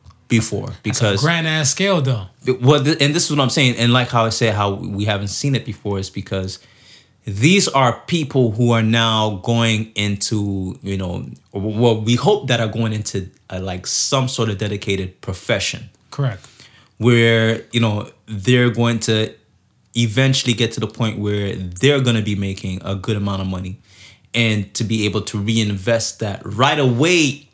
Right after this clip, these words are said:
Speaker 1: into the community, whereas before
Speaker 2: They'll be held back from their student
Speaker 1: they'd
Speaker 2: debt.
Speaker 1: be held back from the student
Speaker 2: Well,
Speaker 1: debt.
Speaker 2: that, I think that was the thing he was focusing and stuff on his speech.
Speaker 1: Yeah.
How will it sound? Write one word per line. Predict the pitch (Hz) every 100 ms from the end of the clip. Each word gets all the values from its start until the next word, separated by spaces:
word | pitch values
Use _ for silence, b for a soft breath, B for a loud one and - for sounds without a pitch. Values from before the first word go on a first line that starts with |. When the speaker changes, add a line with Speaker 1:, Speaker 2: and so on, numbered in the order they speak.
| _ _ _
Speaker 1:
into | 160 143 127
the |
community, | 120 123 139 160 135 113 104 - _ _
whereas | 107 120 123 120 110 104 101 - - _ _ _ _ -
before | 123 - 151 123 104
Speaker 2:
They'll | 156 143
be | 147
held | 139 147
back | 139 135
from | 139
their | 135
student | - 151 139
Speaker 1:
they'd | 127
Speaker 2:
debt. | 123
Speaker 1:
be | 113
held | 117 110
back | 110 101
from | - 107
the |
student | 104 - 110
Speaker 2:
Well, | 151
Speaker 1:
debt. | 160 180 165
Speaker 2:
that, | 170
I | 151
think | 180 170
that | 185 185
was | 190 156
the | 147
thing | 190
he | 143
was | 170 139
focusing | 202 196 151 170
and | 143
stuff | 151
on | 131 139
his | 135 120
speech. | - 220 143 98 -
Speaker 1:
Yeah. | 120 101